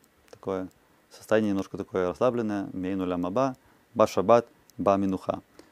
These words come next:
И что примечательно, за этот от-, за этот отдых мы получаем награду, сахар. Надо это понять. Не то, что это как бы отпуск, который нам оплачивают. Есть такое понятие "оплачиваем отпуск". Человек выходит на отпуск, ему это оплачивают. Это не так.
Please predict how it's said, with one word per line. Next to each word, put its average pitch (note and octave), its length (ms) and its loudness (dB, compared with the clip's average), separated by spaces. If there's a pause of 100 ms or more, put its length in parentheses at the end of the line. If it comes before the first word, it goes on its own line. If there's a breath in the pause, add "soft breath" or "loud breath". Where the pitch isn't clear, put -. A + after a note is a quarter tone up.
(140 soft breath)
И - 40 -16
что - 140 0
примечательно, B2 760 2
за G2+ 140 0
этот A#2+ 300 -2 (420)
от-, D3+ 220 2
за A2+ 80 2
этот C3+ 180 2
отдых C#3+ 220 2
мы C#3 100 2
получаем C3+ 520 0
награду, C3 440 2 (580)
сахар. G#2+ 420 4 (1400)
Надо G#2+ 160 4
это G2+ 80 2
понять. C#3 300 2
Не - 80 -2
то, E3+ 100 2
что C#3 320 2
это - 240 -6 (160)
как G#2+ 160 -4
бы G#2 200 -2
отпуск, - 340 -2
который A2 220 -2
нам G#2 160 2
оплачивают. F2+ 560 2
Есть F#2+ 140 -6
такое - 180 -4
понятие G#2+ 320 2
"оплачиваем G#2+ 480 2
отпуск". - 400 -6
Человек A2 200 0
выходит G2 220 0
на F#2 80 2
отпуск, - 360 -2 (100)
ему A2+ 140 0
это A2 100 2
оплачивают. F2 560 0 (720 soft breath)
Это A#2 340 -2
не C3 80 4
так. A2+ 320 4